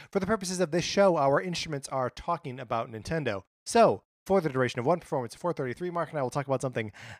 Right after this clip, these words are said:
not at all Nintendo related, thus fulfilling the contract of the piece.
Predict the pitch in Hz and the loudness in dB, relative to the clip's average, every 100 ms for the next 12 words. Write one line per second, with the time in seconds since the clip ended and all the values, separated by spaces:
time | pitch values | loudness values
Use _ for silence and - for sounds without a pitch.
0 | - 117 113 131 202 233 240 247 220 233 | -12 -8 -2 6 6 6 0 0 0 2
1 | 208 190 185 180 160 - - - 113 139 | 2 4 4 4 0 -10 -20 -10 4 6
2 | 147 - 135 151 139 127 147 139 123 135 | 6 2 2 2 4 0 2 2 4 2
3 | 110 - - - _ - 139 123 117 147 | 2 -4 -20 -20 _ 2 2 2 0 0
4 | 151 123 - | 0 -2 -6